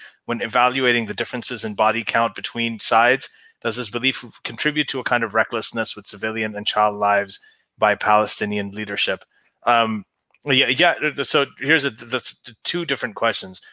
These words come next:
Um, I don't think that the martyrdom thing should, in Islam should be considered because we're, we're smarter than that. Yeah, the Quran does say that those people who die in the way of God are not really dead. So, you know, <laughs> by that time, by that count, a lot of these casualty counts will drop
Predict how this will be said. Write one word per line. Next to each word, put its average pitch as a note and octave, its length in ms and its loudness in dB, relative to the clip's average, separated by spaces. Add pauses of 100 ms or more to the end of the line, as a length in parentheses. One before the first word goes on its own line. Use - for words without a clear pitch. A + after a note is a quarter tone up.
(260)
Um, A2+ 220 2
I B2+ 140 4
don't E3 240 0
think C#3+ 160 0
that G#2+ 320 -4
the A#2 80 -6
martyrdom G#2 440 -4
thing G#2 200 -10
should, G2+ 180 -10
in G#2 80 -20
Islam G2+ 380 -8
should G2+ 160 -14
be G2+ 80 -16
considered A2 400 -6
because G2 200 -14
we're, G2 200 -10 (120)
we're G2 140 -12
smarter G2+ 480 -4
than G2+ 80 -14
that. G2+ 240 -2 (320)
Yeah, A#2+ 180 4
the A2 200 0
Quran G#2+ 400 2
does G#2 180 0
say G#2 200 0
that G2 140 -14
those G2 220 -8
people G2+ 260 -16
who F#2+ 80 -14
die G2+ 200 -2
in G2 80 -6
the G2 80 -10
way G2 160 -6
of F#2+ 120 -10
God G2+ 280 -2
are F#2+ 40 -10
not G2 240 -4
really G2 220 -10
dead. F#2+ 320 -2
So, G#2 120 -4
you F#2+ 100 -8
know, G2+ 100 -2
<laughs> - 60 -4
by A2 180 4
that - 240 0
time, G#2 260 2 (440)
by B2 140 6
that B2 240 6 (100)
count, B2 260 2
a A#2+ 60 0
lot A#2 220 6
of A2 100 0
these A2 160 -10
casualty G#2 420 0
counts G#2+ 320 -6
will G2 160 -18 (240)
drop G#2 380 -4